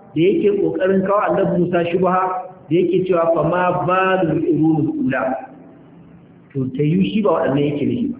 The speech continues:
Kamar da malaman tafsiri suka ce, shi yana so ne kawai ya nuna cewa to ya labarin iyayenmu da kakanninmu da suka mutu ba su taɓa gamuwa da kai ba. Sai shi annabi Musa yake cewa, "Ilmuha inda, inda Rabbi fi kitabillahi, inda Rabbi wala yansa."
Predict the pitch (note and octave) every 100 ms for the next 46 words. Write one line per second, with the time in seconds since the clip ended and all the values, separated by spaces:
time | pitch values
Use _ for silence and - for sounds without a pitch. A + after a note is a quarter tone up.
0 | - - C3 D3 C3 A#2+ A#2+ B2 B2+ -
1 | A#2 - A3 - - D#3+ D#3 D3+ D#3+ C#3+
2 | F3 F3+ - - - - D3+ D#3+ D#3+ C#3+
3 | C#3+ C3+ C3+ C3+ D#3+ E3 D#3+ E3 D3+ D3+
4 | C#3 B2+ B2+ - C#3 E3 C#3 - - -
5 | C3+ D#3+ E3+ E3 E3 C3 E3 - C3+ -
6 | - D#3+ C3+ C#3 D3 C3 - A#2 - -
7 | - - - - - C#3+ D#3+ D#3 D#3 D3+
8 | D3 D3 C#3 C#3 E3 E3 D3 D3 D3 D#3
9 | D3+ C#3 C#3 - D#3 C#3+ C#3+ C#3 C3+ D3+
10 | - - - D3+ D#3 D3+ C#3+ C#3+ C3+ C#3+
11 | B2 C#3 C3+ C#3+ C3+ C3 A#2 G#2+ - -